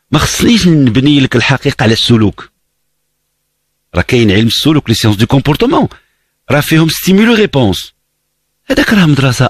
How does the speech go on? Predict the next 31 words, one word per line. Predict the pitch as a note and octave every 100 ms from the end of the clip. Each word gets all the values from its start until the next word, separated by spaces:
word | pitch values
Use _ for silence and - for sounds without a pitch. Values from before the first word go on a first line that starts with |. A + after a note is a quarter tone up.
| -
أنجلو | A2 G#2 A2
ساكسونية | F#2+ - F2 F2 G#2 - G#2+
أمريكية، | G2+ G#2+ - -
الله | - -
حديثة | D3 C3 B2 A2
العهد. | F#2+ D#2+ - _ _ _ _ -
حنا | B3+ A3
راه | F#3+
جايبين | D#3+ F3+ D#3+
هنا | B2+ D3+
المعاني | D#3+ D#3+ C3+ D3+ D3+
راه | C#3+
من | F3+
الفلسفة، | D#4+ G#3 G#3 D3 D3 C3
راه | C3
جاية، | A#2+ D3 C#3
راه | C#3
عندها | B2+ C#3 C#3+ - - - _
ما | A#2+ F#3 A#3+
قبل | A#3+ G3+
المسيح | G#3+ G3 F3+ E3 C#3+ - F#2
ستة | - C#3
آلاف | D#3 D#3+
سنة | - C#3 D3+
ولا | C#3+
مع | B2 C3
سبعة | -
آلاف | B2 B2
سنة | B2 A#2+
وهي | A#2+ C3
كضرب. | A2+ F#2+ F#2